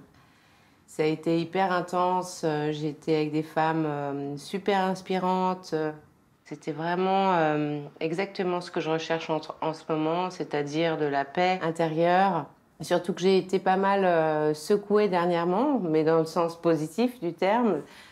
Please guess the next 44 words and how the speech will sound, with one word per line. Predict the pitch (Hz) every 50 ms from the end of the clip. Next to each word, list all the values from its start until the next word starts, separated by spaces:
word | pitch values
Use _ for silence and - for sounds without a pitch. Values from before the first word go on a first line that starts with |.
| - _
parce | - 160 160 -
qu'en | - 180 170
fait, | 165 214 220 220
je | 220
me | 196 185
suis | 175 185 - 202 196
rendu | 185 180 175 170 175
compte, | 170 - - 214 226 233 233 226 - -
euh, | 180 165 160
je | 165 160
vous | 165 160
avais | 170 175 170 185
raconté | 185 170 170 170 180 175 170 165 190 180
dans | 175 165 160 151 143
un, | 156 147 143 135 135 131 131 127 135 131 127 131 135 135 - 147 147
dans | 139 143 143 135 139
un | 143 139 139
précédent | 135 - - - 156 - - 156 147 151 147 143
live | 147 151 160 170 190 214 214 202 165 147 147 135 135 -
que | - 156
j'avais, | 147 143 147 143 143 139 151 165 170 165 160 156
euh, | 147 139 135 131 131 - - - - - - - -
envoyé | - 156 160 156 170 170 170 180 180
une | 175 170
mèche | 170 175 175 175 175
de | 151 151
cheveux | 151 - - - - 170 185 196 208 214 208 - - - - -
dans | - 147 151 147 147 139 151
un | 151 143 139 135 135 135
laboratoire | 135 143 147 156 170 165 156 151 151 - 208 233 - -
qui, | - - - 175 170 160
euh, | 147 139 139 135 131 135 - - - -
analyse, | - 165 180 180 175 180 180 190 208 202 175 165
euh, | 160 147 143 139 135 135 - - - - - - -
l'A | 151 160
D | 165 156 185
N | 185 185 190 202 202 185
et | 165 156
qui | 151 - - -
vous | 151 147 143 139
dit, | 135 151 190 220 240 202
en | 170 151
fait, | - 190 185 202 196 - -
euh, | 151 147 139 139